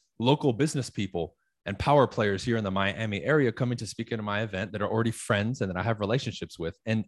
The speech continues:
under a year. It's crazy,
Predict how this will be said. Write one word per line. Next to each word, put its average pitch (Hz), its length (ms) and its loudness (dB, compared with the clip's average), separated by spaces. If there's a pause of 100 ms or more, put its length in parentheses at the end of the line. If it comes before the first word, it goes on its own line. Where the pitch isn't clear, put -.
under 202 440 4
a 190 80 2
year. 254 440 0 (1300)
It's - 80 -18
crazy, 214 460 0